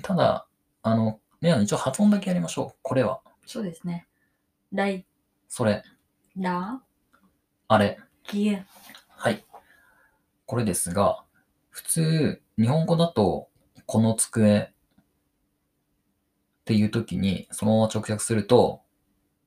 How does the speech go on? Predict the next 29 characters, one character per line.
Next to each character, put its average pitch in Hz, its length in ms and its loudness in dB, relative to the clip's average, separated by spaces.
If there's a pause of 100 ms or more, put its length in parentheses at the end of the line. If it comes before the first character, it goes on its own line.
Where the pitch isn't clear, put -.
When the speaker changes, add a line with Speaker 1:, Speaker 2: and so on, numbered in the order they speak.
(1080)
Speaker 1:
こ 113 160 -2
れ 110 80 2
だ 110 120 2
と、 95 240 -4
ま 110 120 2
あ、 - 20 2
Speaker 2:
か 190 60 -2
い 226 140 -6
ば 202 220 -2
ん 170 220 -8
な 160 200 -4
い。 156 180 -16 (200)
Speaker 1:
か - 140 2
い 107 80 4
ば 98 140 0
ん 92 100 -2
な 95 140 -2
い。 - 180 -10
Speaker 2:
う 190 80 -4
ん。 175 180 -4 (1080)
Speaker 1:
に 101 360 8 (460)
な 101 160 2
り 98 100 0
ま 101 120 2
す - 160 -4
ね。 - 200 -6 (100)
Speaker 2:
う 196 60 -2
ん。 185 160 0
っ 156 40 -14